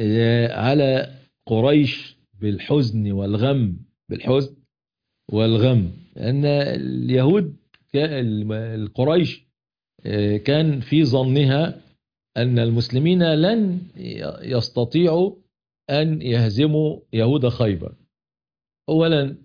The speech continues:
للحصون الشديد-، الشديدة جدًا كما رأينا قبل ذلك، ولكثرة سلاحهم وكثرة مالهم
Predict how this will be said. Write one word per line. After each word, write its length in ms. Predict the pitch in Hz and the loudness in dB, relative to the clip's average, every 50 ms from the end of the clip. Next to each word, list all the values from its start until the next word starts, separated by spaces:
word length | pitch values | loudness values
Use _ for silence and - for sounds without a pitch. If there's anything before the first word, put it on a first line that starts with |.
| - - | -16 -10
للحصون 800 | 120 123 120 117 120 120 - - - 117 - - 147 160 156 | -8 -6 -6 -6 -6 -8 -10 -6 -6 -4 -2 0 0 2 2
الشديد-، 600 | 131 120 - - - 123 117 110 127 151 160 135 123 | 0 0 -2 -2 0 0 2 2 2 0 2 2 2
الشديدة 840 | 120 117 110 113 107 - - - - 113 104 120 143 139 - - | 0 0 0 -4 -8 -8 -8 -2 -2 -2 0 0 0 0 0 0
جدًا 480 | 104 107 131 127 123 120 127 135 143 120 | 0 0 -2 -2 -2 -2 -2 -2 -4 -4
كما 300 | - 113 101 98 95 95 | -4 -4 -4 -2 -4 -4
رأينا 420 | 107 110 120 127 143 143 147 143 | -4 -4 -4 -4 -4 -4 -6 -8
قبل 320 | 123 - 101 92 101 101 | -6 -8 -8 -6 -6 -6
ذلك، 340 | 98 104 131 147 170 185 180 180 _ _ _ _ _ _ _ _ _ _ _ _ _ - | -4 -2 -2 -2 -2 -2 -4 -8 _ _ _ _ _ _ _ _ _ _ _ _ _ -8
ولكثرة 1200 | 113 110 123 127 135 139 143 147 143 143 - 127 120 123 - 156 180 175 - 156 135 131 123 127 | -4 0 2 2 2 2 2 2 0 0 0 -2 -2 0 0 0 -2 0 -2 -2 -2 -2 0 -2
سلاحهم 800 | 120 120 - 120 113 123 131 135 - 131 135 139 147 160 190 - - - - _ _ _ _ _ _ _ - - | -4 -2 0 0 2 2 0 0 0 0 0 0 0 -2 -4 -6 -12 -18 -20 _ _ _ _ _ _ _ -16 -10
وكثرة 800 | 104 95 95 95 - 139 143 - - 123 110 107 101 - 110 104 | -6 -6 -4 -2 0 0 -2 -2 -4 -2 -2 -2 -2 -2 -2 -2
مالهم 760 | 101 113 120 131 131 135 135 139 127 135 147 165 165 175 180 | 0 2 2 2 2 2 2 2 2 2 0 0 -4 -8 -12